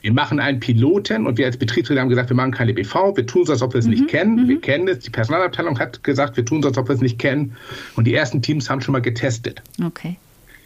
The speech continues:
Speaker 1: Und wir hatten dann ja auch noch einen Managementwechsel. Das heißt, der verantwortliche Geschäftsführer ist im Laufe des Projektes oder in der Frühphase irgendwann, der musste noch nicht so früh gehen, aber der Bereichsleiter der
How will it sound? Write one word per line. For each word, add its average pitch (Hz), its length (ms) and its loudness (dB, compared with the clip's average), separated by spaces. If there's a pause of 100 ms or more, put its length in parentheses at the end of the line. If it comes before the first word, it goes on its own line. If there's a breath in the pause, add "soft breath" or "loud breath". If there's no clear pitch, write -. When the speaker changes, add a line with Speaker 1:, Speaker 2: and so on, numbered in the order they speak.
(580 loud breath)
Speaker 1:
Und 131 180 0
wir 139 80 2
hatten 147 140 -2
dann 139 120 2
ja 139 140 2
auch 143 40 0
noch 139 120 0
einen 127 160 2
Managementwechsel. 113 680 -2
Das 110 140 -2
heißt, 117 200 -2
der 113 100 0
verantwortliche 120 540 0
Geschäftsführer 170 760 0
ist 139 280 -2
im 131 200 -2
Laufe 139 340 0
des 127 160 0
Projektes 135 480 0
oder 117 200 0
in 117 100 2
der 120 80 2
Frühphase 143 640 -2
irgendwann, 131 600 -2 (340)
der 113 100 2
musste 127 280 0
noch 123 60 4
nicht 160 120 0
so - 80 0
früh - 160 0
gehen, 139 180 0
aber 120 140 2
der 123 100 2
Bereichsleiter 117 640 -2
der 101 200 -2